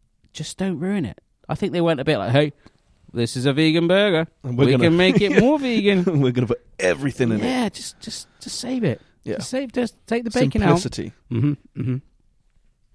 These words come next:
Speaker 1: <clears throat>
Speaker 2: Boom, boom.
Speaker 1: <clears throat> Oh, yeah.
Speaker 2: Dun, dun, dun,
Speaker 1: I'm just
Speaker 2: dun, dun.
Speaker 1: coughing. I've got so much, like, <laughs> I've, I've been ill for, like, four weeks.
Speaker 2: Yeah.
Speaker 1: Honestly.
Speaker 2: I know. You know, you've been ill since September.
Speaker 1: I have, yeah.
Speaker 2: Yeah,
Speaker 1: I just
Speaker 2: since we got
Speaker 1: can't
Speaker 2: back
Speaker 1: flush
Speaker 2: from
Speaker 1: it out.
Speaker 2: our little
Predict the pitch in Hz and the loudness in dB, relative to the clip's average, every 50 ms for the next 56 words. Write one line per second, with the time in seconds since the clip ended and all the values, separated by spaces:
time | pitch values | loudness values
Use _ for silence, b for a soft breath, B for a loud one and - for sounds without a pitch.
0 | _ _ - - _ _ _ _ - - - - - 196 131 110 - _ _ _ | _ _ -20 -20 _ _ _ _ 0 2 6 6 6 6 4 -2 -8 _ _ _
1 | _ _ _ _ _ - 135 117 127 147 143 113 110 - 233 - - 214 147 92 | _ _ _ _ _ -4 -4 -2 0 -2 -2 -2 -2 -6 0 4 4 4 4 2
2 | - _ _ _ _ _ _ _ _ _ _ _ _ _ _ - - 135 120 113 | -4 _ _ _ _ _ _ _ _ _ _ _ _ _ _ 0 2 4 4 4
3 | 113 107 131 139 127 - - 104 107 113 131 143 135 127 120 135 135 - - 214 | 4 2 0 -2 -4 -4 -6 -4 -4 -2 -2 -4 -2 0 2 2 2 4 4 6
4 | 202 202 202 165 123 131 147 110 - - 131 139 151 139 - - - 196 165 165 | 6 6 6 4 0 0 -4 -10 -4 0 2 2 4 4 2 4 6 6 6 8
5 | 160 147 - - 151 143 135 143 - 139 - - - - - 208 180 165 - 202 | 6 4 2 0 -2 -2 -2 -2 -6 -12 -20 -20 -14 -8 -8 -8 -8 -4 -4 -2
6 | - 269 240 208 - - 196 208 180 - - 107 104 - - - 135 123 120 123 | 0 0 0 0 0 0 0 0 0 0 -4 -6 -6 -6 -6 -2 0 0 0 0
7 | 104 82 - - - - 123 117 107 - - _ _ _ _ _ _ _ _ _ | -2 -4 -8 -8 -2 2 4 4 2 2 -2 _ _ _ _ _ _ _ _ _
8 | _ _ _ _ _ _ _ _ - - 247 151 131 113 - - 98 - 123 123 | _ _ _ _ _ _ _ _ -12 -6 -2 -2 -2 -2 -4 -10 -12 -6 -2 0
9 | 123 127 123 113 113 - 135 151 139 131 160 175 190 208 208 170 - - 113 - | 2 2 2 0 0 -2 -2 0 0 0 2 2 2 2 0 0 -2 -4 -8 -8
10 | - - - - - 135 123 110 95 95 - 120 127 131 127 120 110 117 110 104 | -8 -8 -6 -2 0 0 0 0 -4 -6 -4 0 2 2 2 2 2 0 0 -2
11 | 101 104 - - 117 107 101 104 - 175 208 226 - - 120 233 226 226 - 113 | -4 -6 -8 -6 -6 -6 -6 -2 -2 0 0 0 0 0 0 0 2 2 0 0
12 | - 208 185 110 - 143 139 165 196 110 85 - - - _ _ _ - - 104 | 2 2 0 2 0 0 0 2 0 0 -2 -6 -16 -20 _ _ _ -14 -10 -10
13 | 110 110 107 92 113 104 | -8 -8 -8 -10 -12 -14